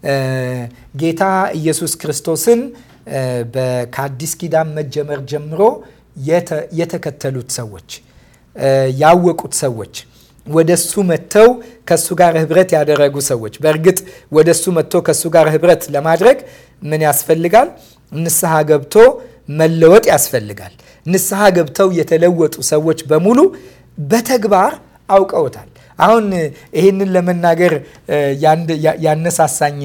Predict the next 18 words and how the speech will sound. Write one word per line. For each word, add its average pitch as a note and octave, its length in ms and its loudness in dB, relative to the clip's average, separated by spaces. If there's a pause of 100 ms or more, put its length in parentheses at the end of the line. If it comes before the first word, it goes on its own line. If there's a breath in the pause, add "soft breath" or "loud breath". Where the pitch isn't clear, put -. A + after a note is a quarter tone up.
(200)
ምክንያት E3 420 -4
ምንድን E3 300 -8
ነው? E4+ 120 -8 (260 loud breath)
እዚሁ F4+ 320 -4
ቃሉ F#3 280 0
ላይ E3 160 0
የተጻፈው D3+ 540 -4
ነው። A2+ 140 -10
ለምሳሌ G3+ 500 -2
ቁጥር G3+ 260 -2
አንድን E3+ 280 0
ተመልከቱ። C#3 460 -10 (1160 soft breath)
«ስለ A3+ 280 2
ህይወት E3+ 360 -2
ቃል A#3 220 -4 (380 soft breath)
ከመጀመሪያ A3 800 -4
የነበረውንና E3+ 840 -2 (520 soft breath)
የሰማነውን F3 1000 -2